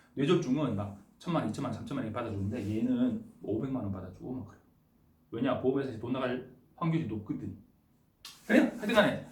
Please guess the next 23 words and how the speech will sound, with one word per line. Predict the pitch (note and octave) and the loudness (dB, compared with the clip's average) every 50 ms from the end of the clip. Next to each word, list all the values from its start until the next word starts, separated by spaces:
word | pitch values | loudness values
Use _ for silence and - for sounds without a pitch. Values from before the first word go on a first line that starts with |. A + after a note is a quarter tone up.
| - - | -2 4
자, | E3+ D#3 D3+ | 4 4 6
그래서 | - G3 G#3+ G#3 G3 F3+ F#3 G3 G3+ G3+ - - - | 8 6 6 8 8 8 10 10 8 6 4 -2 -4
적절하게 | - D3+ D3+ D#3 - F#3 D3+ D#3 | -4 -2 0 2 2 2 4 4
가입해 | F3 E3 - E3+ D#3+ | 2 2 2 0 0
주시는 | E3 E3+ G#3 G3+ D3 | 0 0 0 0 0
게 | B2 | -2
좋다. | B2+ - - F3 C#3 C#3+ D3+ D3 D3+ | -2 0 2 4 6 6 6 6 4
그런 | D#3 E3 - | 2 0 0
플랜을 | - G#3+ G#3+ G#3 G3 - | 2 2 2 2 2 2
좀 | - B2 A#2+ B2+ C#3+ D3 D3 - - - - - - | 2 4 4 4 4 4 2 -2 -6 -10 -16 -12 -4
담당자하고 | B2+ C3 D3 D#3+ D#3+ D3+ D3+ D#3+ C#3 B2 | -2 2 2 4 4 4 2 2 0 0
이렇게 | A#2 - - | -2 -4 -6
상의해서 | - C3+ C#3 C#3 B2 A#2 G#2 G2+ G2+ | -6 -6 -4 -4 -2 -2 -2 -2 -2
하시고 | C#3 - - C#3+ B2 A2+ A2+ A2 - - - - - | -2 -4 -4 -2 -2 -2 -2 -2 -6 -10 -16 -10 -4
담당자 | C3 C#3+ D#3+ D3+ C3 | -2 0 2 2 2
없다? | C3 C3 F3+ F3+ F3+ F3+ - | 4 6 6 6 6 6 2
저한테 | - A2+ A2 A2 G#2+ | -4 -6 -6 -6 -6
전화하시고. | A2+ G#2+ G#2+ G#2+ - - - - - - F#3+ F#3+ - | -4 -4 -4 -2 0 0 0 0 2 2 2 4 6
<laughs> | B3+ B3 A#3 - C4 A3+ - - - - - - - - - | 6 6 8 8 6 6 6 6 2 0 0 0 -6 -12 0
자, | - D3+ - - - - - - - - - - _ _ _ - | 2 2 2 2 -2 -8 -12 -16 -20 -20 -20 -20 _ _ _ -2
이걸로 | G3 G3+ F#3+ E3+ | 0 2 2 2
마무리할게요. | C3 A#2+ G2+ G2 G2 F#2+ - G#2 G#2 B2 F3 A3 A#3 A#3 - - - - - - - - - - - - - - - - - | 2 2 0 0 -2 -4 -6 -4 -2 2 4 4 4 2 -2 -6 -12 -18 -20 -20 -20 -20 -20 -20 -20 -20 -20 -20 -10 2 4
여러분들 | E3+ E3 C3+ - A2+ - - | 6 6 6 6 4 0 -2